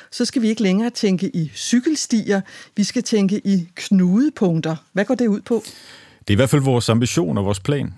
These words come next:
Speaker 2: Øhm, og det udspringer lidt af, man siger, den rekreative cykling, øh, ligesom meget anden cykling, desværre i Danmark, er under pres. Vi cykler, vi cykler faktisk stadig mindre. Øhm, noget af, en af årsagen til,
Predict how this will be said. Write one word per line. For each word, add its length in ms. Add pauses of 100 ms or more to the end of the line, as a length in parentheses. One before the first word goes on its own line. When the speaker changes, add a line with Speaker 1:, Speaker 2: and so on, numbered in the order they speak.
(140)
Speaker 2:
Øhm, 640
og 160
det 300
udspringer 400
lidt 180
af, 160 (560)
man 60
siger, 160
den 200
rekreative 400
cykling, 480 (180)
øh, 540
ligesom 400 (100)
meget 280
anden 140
cykling, 460
desværre 280
i 20
Danmark, 320
er 60
under 160
pres. 500
Vi 80
cykler, 480
vi 60
cykler 280
faktisk 340
stadig 240
mindre. 420 (140)
Øhm, 640 (560)
noget 380
af, 220 (1300)
en 180
af 40
årsagen 340
til, 280